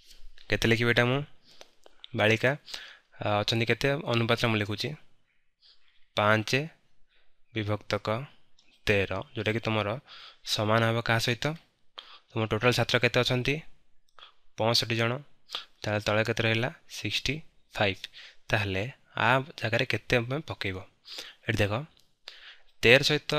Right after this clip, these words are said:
କେତେ ଗୁଣନ କଲେ ସିକ୍ସଟି ଫାଇଭ୍ ହେଉଛି? ତେର ଗୁଣନ ପାଞ୍ଚ। ପାଞ୍ଚ ତିରିକି ପନ୍ଦର, ପାଞ୍ଚ ଏକ ଛଅ ହେଲେ ପଞ୍ଚଷଠି ଆସିଲା। ସେଇଭଳିଆ ଭାବରେ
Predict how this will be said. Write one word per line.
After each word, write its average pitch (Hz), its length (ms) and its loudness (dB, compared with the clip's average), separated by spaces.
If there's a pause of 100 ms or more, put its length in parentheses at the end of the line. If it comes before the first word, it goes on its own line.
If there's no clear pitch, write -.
(160)
କେତେ - 320 -2
ଗୁଣନ 135 240 2
କଲେ 139 180 0
ସିକ୍ସଟି 131 300 2
ଫାଇଭ୍ 127 240 2
ହେଉଛି? 131 260 0 (1300)
ତେର 110 300 2 (480)
ଗୁଣନ 107 280 0 (180)
ପାଞ୍ଚ। 95 300 0 (720)
ପାଞ୍ଚ 107 180 0
ତିରିକି 120 200 -2
ପନ୍ଦର, 120 340 0
ପାଞ୍ଚ 120 320 -2
ଏକ 123 200 -2
ଛଅ 123 180 -4
ହେଲେ 123 160 -6 (280)
ପଞ୍ଚଷଠି 120 300 2
ଆସିଲା। 123 260 2 (360)
ସେଇଭଳିଆ 107 340 2
ଭାବରେ 95 260 -6